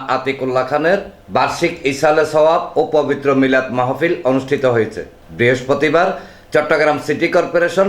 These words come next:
পাঁচ স্ল্যাশ তিন নং ওয়ার্ডের ওয়াজেদিয়া মাদ্রাসা প্রাঙ্গণে ওয়াজেদিয়া দরবার শরীফের পীর আলহাজ মাওলানা মোহাম্মদ জাহেদ হোসেন খানের সভাপতিত্বে অনুষ্ঠিত মাহফিলে প্রধান অতিথি ছিলেন ইসলামী আরবি বিশ্ববিদ্যালয়ের ভাইস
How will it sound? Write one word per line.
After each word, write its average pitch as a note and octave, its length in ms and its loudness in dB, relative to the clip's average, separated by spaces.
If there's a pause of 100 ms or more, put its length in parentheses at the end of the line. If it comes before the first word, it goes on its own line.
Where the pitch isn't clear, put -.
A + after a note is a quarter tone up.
পাঁচ D3 160 0
স্ল্যাশ D#3+ 340 0
তিন D3 240 -2
নং D3+ 220 2
ওয়ার্ডের C3 400 4 (400)
ওয়াজেদিয়া D3 600 2
মাদ্রাসা C3+ 560 0
প্রাঙ্গণে C3 580 0 (420)
ওয়াজেদিয়া C#3+ 580 2
দরবার C3 460 0
শরীফের D#3 460 0
পীর D#3 220 0 (480)
আলহাজ C#3 440 0
মাওলানা C#3 480 2
মোহাম্মদ C#3 520 0
জাহেদ C#3 360 0
হোসেন C#3+ 320 -2
খানের C3 340 0
সভাপতিত্বে C3+ 760 0 (680)
অনুষ্ঠিত D3 480 0
মাহফিলে C#3 580 2 (360)
প্রধান D3+ 380 4
অতিথি D3+ 400 -2
ছিলেন F3 280 4 (360)
ইসলামী E3+ 460 2 (100)
আরবি D3 360 2
বিশ্ববিদ্যালয়ের D3+ 920 0
ভাইস C#3 260 -2